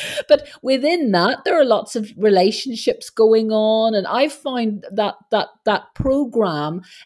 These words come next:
a really good springboard for conversations about relationships. So we talk about Joey, the character who's quite proactively chatting women up.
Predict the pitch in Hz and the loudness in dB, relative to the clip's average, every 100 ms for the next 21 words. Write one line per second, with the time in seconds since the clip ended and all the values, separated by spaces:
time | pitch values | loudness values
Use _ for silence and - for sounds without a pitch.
0 | - 233 226 226 240 262 262 214 220 202 | -2 -2 -2 -4 -2 -2 -2 0 2 2
1 | 208 - - 240 269 403 381 233 175 170 | -2 -12 -4 0 0 0 -2 0 4 4
2 | 180 - 233 226 160 165 240 - 480 403 | 2 -2 -8 -6 -8 -6 -8 -4 -2 -2
3 | - 156 139 - 202 175 156 220 302 359 | -2 -6 -8 -6 -2 0 0 0 0 0
4 | - 226 - 180 - - 214 220 - 240 | -2 -8 -6 -6 -6 -6 -4 -4 -2 -2
5 | 233 208 190 185 - - 208 208 240 269 | -2 -2 -2 -2 -8 0 2 4 2 0
6 | 240 180 - 202 208 214 - 202 208 202 | -2 -6 -4 -2 -2 -4 -6 -4 -4 -6
7 | - 196 - - 233 196 - - 214 196 | -4 -6 -6 -2 0 0 -4 -6 -4 -2
8 | 196 180 - 208 - 202 196 196 190 196 | -4 -4 -10 -12 -8 -6 -2 -2 -2 -2
9 | 262 - | -4 -8